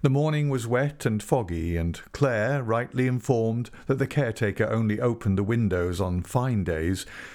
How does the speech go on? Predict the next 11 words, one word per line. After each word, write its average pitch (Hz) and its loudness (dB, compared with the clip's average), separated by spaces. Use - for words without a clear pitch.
ventured 151 0
to 139 0
creep - 0
out 117 0
of 110 -8
their 120 2
chamber 98 0
and 95 0
explore 101 0
the 110 0
house, 107 -4